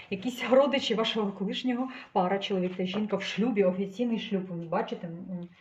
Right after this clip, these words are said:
офіційно законний документ. Знаєте, це закони, коли по документам, а, є розпис, що вони в шлюбі. Ці люди за вами слідкують. Так, другий варіант. Я дякую, що ви мене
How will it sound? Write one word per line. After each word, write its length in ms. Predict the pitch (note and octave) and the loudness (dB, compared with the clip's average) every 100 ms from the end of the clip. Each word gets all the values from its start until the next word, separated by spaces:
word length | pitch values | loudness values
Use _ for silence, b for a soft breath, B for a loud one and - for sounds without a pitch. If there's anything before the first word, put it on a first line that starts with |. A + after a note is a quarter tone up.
| B B B - | B B B -6
офіційно 540 | F#3+ G3+ - A#3+ G3 | -4 -4 -2 0 0
законний 720 | F3+ F#3+ - B3 C#4 A#3 G#3 F#3+ | 0 -2 4 6 8 6 2 2
документ. 420 | F#3+ G3+ G3+ G3+ B B - | 2 2 2 0 B B -2
Знаєте, 320 | G#3+ G#3 F#3 F#3 | 0 0 -2 -4
це 80 | F3 | -4
закони, 520 | G3 C4 B3+ F3+ - - - | 0 2 4 2 -2 -10 -2
коли 240 | G3 G3 | 4 4
по 160 | F#3+ F3+ | 4 0
документам, 720 | F3+ F#3 G3+ G3+ F#3 E3 D#3+ b b b b _ | 0 2 2 0 -2 -6 -10 b b b b _
а, 240 | F3 E3+ E3 F3 F3 | -10 -8 -6 -6 -2
є 320 | F3 E3 E3+ - | 0 0 -6 -6
розпис, 580 | G3 G3 - - - - | -6 -6 -8 -12 -16 -16
що 260 | - - | -10 -6
вони 240 | E3+ E3+ E3+ | -6 -6 -8
в 40 | |
шлюбі. 360 | - A3+ F#3+ - - - - - | -12 -12 -14 -16 -18 -12 -4 0
Ці 80 | G3 | 0
люди 220 | G3 - | 0 2
за 80 | - | 2
вами 220 | G3+ G3+ | 2 -2
слідкують. 1120 | G3 - - - - F3+ G3 - F#3 - - - | -6 -14 -20 -20 -14 -10 -10 -12 -16 -16 -18 -10
Так, 240 | - - - | -10 -6 0
другий 260 | C4+ A3+ | 2 2
варіант. 360 | F#3 F3+ E3+ E3+ | 0 -2 -2 -8
Я 300 | F#3 F#3+ E3+ F3 | -2 0 0 -2
дякую, 320 | E3+ F3 - | -4 -4 -8
що 160 | F3 | -8
ви 40 | E3 | -10
мене 180 | - | -10